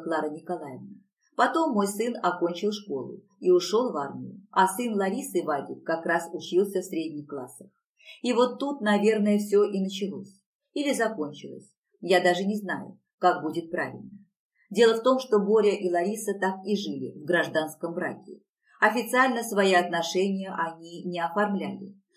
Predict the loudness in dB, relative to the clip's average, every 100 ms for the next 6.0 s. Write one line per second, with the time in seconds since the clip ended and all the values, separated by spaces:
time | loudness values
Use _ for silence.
0 | _ -4 -2 2 2 0 -2 0 2 2
1 | 0 -2 -2 0 0 0 0 2 -2 -2
2 | -10 -2 0 2 0 -2 -4 -2 0 0
3 | -4 -12 -16 -20 _ _ -14 4 6 6
4 | 4 2 2 -2 -6 -2 0 0 -2 0
5 | -2 -4 -8 -8 -12 -14 -14 -18 -20